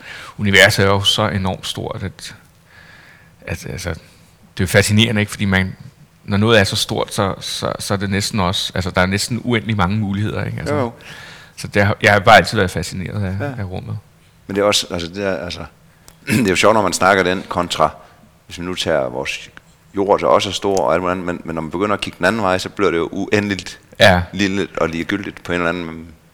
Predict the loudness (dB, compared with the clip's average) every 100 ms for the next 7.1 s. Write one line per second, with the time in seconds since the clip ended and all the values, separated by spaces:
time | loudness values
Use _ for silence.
0 | _ _ _ 4 6 8 10 12 12 10
1 | 8 8 6 4 2 2 4 6 6 6
2 | 6 4 2 -4 -8 -14 -16 -16 -18 -10
3 | 4 4 8 6 6 4 4 4 4 2
4 | 0 -10 -12 0 4 6 4 2 -2 -4
5 | -2 -2 -4 -6 -4 -6 -2 0 0 0
6 | -2 -2 -4 -2 0 0 -2 -2 -4 -2
7 | -4